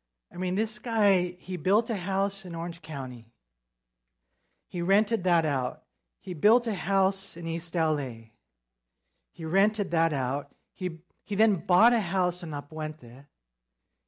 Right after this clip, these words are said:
He rented that out, and then he purchased a home in West Covina. And the reason he did that is because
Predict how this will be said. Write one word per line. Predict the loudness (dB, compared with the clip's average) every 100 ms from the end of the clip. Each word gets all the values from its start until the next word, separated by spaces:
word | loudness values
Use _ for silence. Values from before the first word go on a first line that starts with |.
| _
He | -8 -2
rented | 2 2 0 0
that | 4 4
out, | 4 0 -4 -6 _ _ _ _ _ -10
and | -4
then |
he | -4
purchased | -4 -4 -4 -4 -8 -10
a |
home | -6 -4 -2
in | -4
West | -4 -6 -8
Covina. | -8 -6 -8 -10 -18 _ _ _ _ _ _ _ _ _ _ -10
And | -4
the | 0
reason | 2 2 0
he | 0 0
did | 0 -2 0
that | -2 -2 -4 _ _ _ _ _ _ -14
is | -12
because | -6 -4 2 2 0 -10